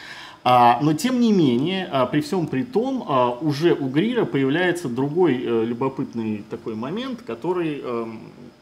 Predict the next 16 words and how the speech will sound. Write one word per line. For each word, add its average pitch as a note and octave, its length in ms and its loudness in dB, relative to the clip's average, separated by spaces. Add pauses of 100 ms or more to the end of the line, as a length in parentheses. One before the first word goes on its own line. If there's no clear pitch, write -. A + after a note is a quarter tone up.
(560)
который C3+ 300 -8
делает, C#3+ 340 0
что - 180 -6
ли, B2+ 100 0
это A#2+ 120 -4
послание A#2+ 560 -2
политеистов C3 640 -4
более D3 260 0
универсальным. C#3 680 -4
То - 60 -16
есть - 120 -14
он C#3 80 -6
просто C3+ 220 -6
банально C3 340 -2
говорит, C3 320 -2
что - 220 -10